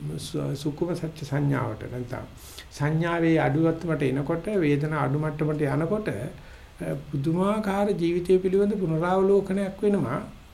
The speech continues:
අපි එල්ලයක් තියාගෙන මෙච්චර ගමනක් ගියේ. එල්ලෙට ළඟා දැන්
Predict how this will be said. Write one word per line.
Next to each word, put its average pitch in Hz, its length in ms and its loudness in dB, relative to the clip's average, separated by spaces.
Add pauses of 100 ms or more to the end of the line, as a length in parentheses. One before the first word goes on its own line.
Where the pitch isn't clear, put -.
(360)
අපි 165 200 -2
එල්ලයක් 147 460 6
තියාගෙන 208 320 4
මෙච්චර 185 340 0
ගමනක් 180 400 0
ගියේ. 185 220 0 (440)
එල්ලෙට 135 300 2
ළඟා 190 340 2
දැන් 180 300 2